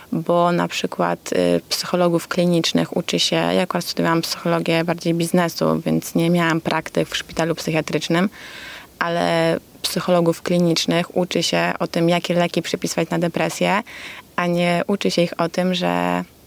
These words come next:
już jest udowodnione badaniami naukowymi, to już nie mówimy tylko o naukach sprzed pięciu tysięcy lat, że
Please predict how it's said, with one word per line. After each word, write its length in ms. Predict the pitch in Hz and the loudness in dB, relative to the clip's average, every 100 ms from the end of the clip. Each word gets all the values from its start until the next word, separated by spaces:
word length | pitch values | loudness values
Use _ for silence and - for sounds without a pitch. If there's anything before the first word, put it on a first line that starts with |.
| - - - - - - | -20 -20 -20 -20 -20 -6
już 240 | 196 190 - | -2 0 0
jest 140 | 175 - | 0 0
udowodnione 560 | 180 180 180 180 175 | 2 2 2 2 2
badaniami 540 | 175 165 160 190 240 175 | 0 0 0 2 2 2
naukowymi, 520 | 156 165 160 156 151 | 0 0 -2 0 -2
to 80 | 165 | -2
już 120 | - | 0
nie 60 | |
mówimy 340 | 160 165 208 175 | 0 2 2 2
tylko 360 | 156 160 - | 0 -2 -2
o 260 | - 151 147 - | 2 2 2 2
naukach 500 | 175 170 175 160 - | 2 2 2 0 -4
sprzed 320 | - - 170 | -10 -8 -4
pięciu 240 | 180 175 165 | 0 0 0
tysięcy 340 | 165 165 - | 0 0 0
lat, 220 | 165 160 - - - - - | -2 -2 -6 -14 -12 -8 -2
że 540 | 175 170 165 160 - | 0 2 2 2 2